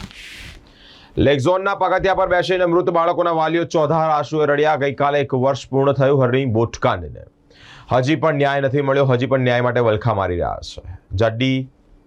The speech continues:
ચામડીની જાડી બુદ્ધિ, બુદ્ધિ ધરાવતા અધિકારીઓને કંઈ જ ફરક નથી પડ્યો.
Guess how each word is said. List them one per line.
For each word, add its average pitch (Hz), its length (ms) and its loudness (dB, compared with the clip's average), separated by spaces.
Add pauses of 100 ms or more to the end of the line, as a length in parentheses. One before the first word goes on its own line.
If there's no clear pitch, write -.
(320)
ચામડીની 147 640 0
જાડી 120 340 0
બુદ્ધિ, 120 360 0
બુદ્ધિ 101 440 0
ધરાવતા 113 640 0 (1300)
અધિકારીઓને 127 1300 -2
કંઈ 135 200 2
જ - 100 -6
ફરક 95 260 -2
નથી 85 240 -6
પડ્યો. 71 340 -8